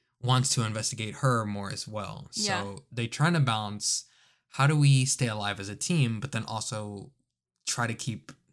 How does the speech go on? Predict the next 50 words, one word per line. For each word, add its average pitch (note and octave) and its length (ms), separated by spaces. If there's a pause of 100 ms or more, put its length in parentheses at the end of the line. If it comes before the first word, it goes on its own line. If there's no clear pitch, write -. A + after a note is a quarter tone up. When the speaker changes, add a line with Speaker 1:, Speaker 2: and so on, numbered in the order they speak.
Speaker 1:
the G#2+ 80
girl A2+ 320
alive? G#2 480
Because C#4+ 260
they C#4+ 80
Speaker 2:
And - 80
Speaker 1:
all G3+ 80
Speaker 2:
get G3 60
the E3+ 60
Speaker 1:
realize C3 260
Speaker 2:
water. A#2 100
Speaker 1:
it's - 140
a G#2 60
girl G2+ 460
Speaker 2:
Yeah. G3 200
Speaker 1:
and C#3+ 100
get G#2 120
the G2+ 100
water. - 380 (300)
So C3 120
there's B2+ 140
three A#3 220
kind G#3+ 200
of C#3+ 60
things C3+ 280
going G#2 300
on. G2 320 (180)
Um, A2 600 (420)
eventually, D#3+ 920 (260)
we're C3+ 100
probably E3 160
gonna C#3+ 120
have C3+ 40
to - 60
fast G#2+ 220
forward G#2+ 240
a - 20
little G2+ 180
bit G2 220
'cause G#2 180
we're G#2 80
running G2+ 240
out A2+ 100
of - 80
time. - 360 (180)
Speaker 2:
Oh, D4+ 100
yeah. F3+ 140
Speaker 1:
But, - 480 (100)
uh, G#2+ 400 (420)
the C3 520